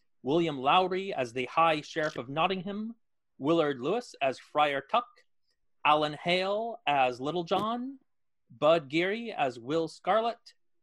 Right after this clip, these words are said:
Lloyd Talman as Alan a Dale, and Billy Bennett as the servant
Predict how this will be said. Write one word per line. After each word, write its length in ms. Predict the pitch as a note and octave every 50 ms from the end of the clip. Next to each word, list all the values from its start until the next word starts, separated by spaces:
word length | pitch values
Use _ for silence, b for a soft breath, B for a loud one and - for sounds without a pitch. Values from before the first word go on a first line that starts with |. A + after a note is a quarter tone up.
| _ -
Lloyd 400 | B2+ C#3+ D#3 D#3 D3+ D3 C3 -
Talman 540 | - G#3+ G3+ A3 G#3+ A3 A3 A3 G#3+ G#3+ G#3+ - -
as 220 | C3 A#2+ B2+ - -
Alan 260 | C#3+ D3 D3 C#3+ C#3
a 40 | B2+
Dale, 580 | C3+ E3 F3 F3 F3 F3 F3 F3 F3 F3 - _ _ _ _ _ -
and 160 | B2 B2+ A#2+
Billy 260 | A#2 D3 D#3+ E3 D#3+
Bennett 380 | C#3 - D3 D#3 C#3+ C3 _ - - _ -
as 280 | B2 B2+ B2+ B2+ A2+ -
the 120 | B2 A#2 A#2
servant 640 | - - - - - - C#3 C3+ B2 B2 A2+ _